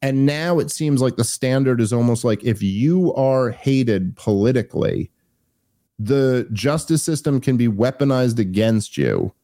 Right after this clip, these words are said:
and you will not be able to get a fair trial.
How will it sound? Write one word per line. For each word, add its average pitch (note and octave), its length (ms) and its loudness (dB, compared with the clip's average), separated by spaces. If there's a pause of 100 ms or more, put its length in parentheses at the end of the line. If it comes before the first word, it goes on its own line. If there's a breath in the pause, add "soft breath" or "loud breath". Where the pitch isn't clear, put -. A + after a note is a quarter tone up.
(500)
and B2+ 200 0
you C#3 260 0
will C3 280 2
not B2 600 0
be B2 180 2
able G#2+ 260 2
to G#2+ 100 -4
get G2 160 2
a F2+ 60 0
fair F2+ 240 0
trial. - 520 -4